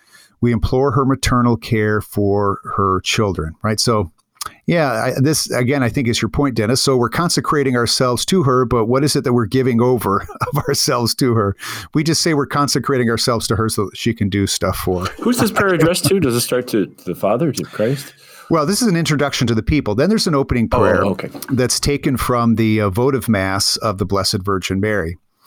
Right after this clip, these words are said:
Speaker 1: Uh, it begins, let's see, uh, "We pray that with her loving help, your church may be more fruitful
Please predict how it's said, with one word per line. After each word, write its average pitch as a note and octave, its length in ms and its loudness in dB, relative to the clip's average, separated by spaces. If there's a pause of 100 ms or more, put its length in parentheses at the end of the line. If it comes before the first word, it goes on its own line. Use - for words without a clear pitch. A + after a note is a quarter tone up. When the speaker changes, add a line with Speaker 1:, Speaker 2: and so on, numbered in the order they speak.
(420)
Speaker 1:
Uh, A2 1120 0
it F#2+ 120 -4
begins, C#3+ 920 2
let's G#2+ 220 2
see, G2+ 500 0
uh, G2 320 0
"We F#2+ 200 0
pray D3+ 520 2
that A#2+ 240 0
with A#2+ 160 2
her A2+ 120 0
loving A2 340 2
help, D#3+ 340 -2
your A2+ 140 2
church - 500 0
may C3 140 2
be A2+ 160 2
more A2 260 2
fruitful F#3 600 0